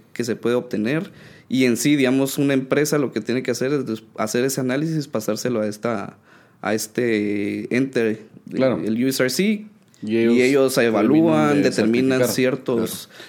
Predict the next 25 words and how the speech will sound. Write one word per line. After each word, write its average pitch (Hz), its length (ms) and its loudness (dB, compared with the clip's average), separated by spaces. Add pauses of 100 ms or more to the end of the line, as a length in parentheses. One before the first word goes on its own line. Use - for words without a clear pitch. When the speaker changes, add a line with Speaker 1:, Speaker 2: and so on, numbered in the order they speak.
Speaker 1:
ciertos 123 460 0
Speaker 2:
Sí. - 40 -12
Speaker 1:
parámetros 110 680 0
y 95 60 -6
ya 98 220 -8 (360)
Speaker 2:
Sería 131 260 -2
Speaker 1:
dan 127 80 0
los 110 60 2
Speaker 2:
interesante 135 500 0
Speaker 1:
certificados. - 60 -8
Speaker 2:
que 117 120 0
ya 123 360 0
hubiera 120 300 0
alguien 127 220 -2
en 110 100 -2
Guatemala 101 460 -2
que 120 100 -6
lo 107 80 -2
hiciera 104 600 -2
o 90 180 -6
pudiera 104 500 -2
hacer 101 220 -4
esa 117 160 -2
evaluación 117 800 -2 (460)
para, 87 640 -4